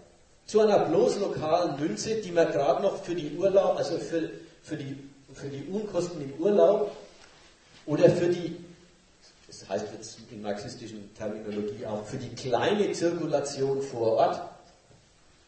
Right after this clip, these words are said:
also dass die Hausfrau sich die Lebensmittel kauft und ihren Lohn ge-, gezahlt kriegt, dass man, äh, solche Nationalgelder werden degradiert zu, zu bloßer Münze der kleinen Zirkulation. Und das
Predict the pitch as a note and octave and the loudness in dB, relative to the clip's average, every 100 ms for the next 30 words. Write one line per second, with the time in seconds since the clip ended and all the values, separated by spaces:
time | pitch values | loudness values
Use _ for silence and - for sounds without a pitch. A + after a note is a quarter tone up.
0 | _ _ - G2 G2+ A2 - G#2+ G2+ A#2+ | _ _ -16 -8 -6 -6 -6 -4 0 0
1 | - - G#2 G#2 - G#2+ G#2 - - B2 | 0 0 0 -2 -6 -8 -6 -6 -8 -10
2 | A#2+ A#2 G#2+ G2+ G#2+ - - A2 G2+ - | -10 -10 -4 -4 -4 -8 -14 -18 -18 -18
3 | A#2+ G#2 F2 B2+ C#3 - - G#2+ - G2 | -4 -2 -2 -2 -4 -6 -8 -10 -8 -6
4 | F#2+ F#2+ G#2 G2+ - - - _ _ _ | -6 -8 -12 -16 -18 -20 -20 _ _ _
5 | _ - - - A#2+ A2+ D3+ - - - | _ -20 -20 -10 -8 -4 -4 -4 -10 -16
6 | - - - - - - - - - - | -18 -18 -20 -20 -20 -20 -20 -20 -20 0
7 | D#3 F3+ F3 E3 - D#3+ C#3+ F#3 A3+ F#3+ | 2 4 2 0 0 -4 -2 0 0 2
8 | D#3+ D3 C#3+ C#3+ - - E3 E3 D#3+ - | 6 6 6 -2 -6 0 2 4 2 0
9 | A3 A#3+ - - D3 D3 - D3 B2+ - | 6 6 6 -2 -6 -8 -8 -8 -8 -8
10 | D3+ E3 - - D#3 G#3+ G#3 E3 - C3+ | -2 0 2 2 0 0 4 4 2 -2
11 | D#3 F3 - E3 C#3 B2 A#2 - C#3 A3 | -4 -4 0 0 0 0 0 -2 -2 0
12 | - - - - - - - - F3 - | -2 -6 -16 -20 -20 -20 -20 -20 -20 -20
13 | - - - - E3 C3 | -20 -20 -20 -14 -4 -2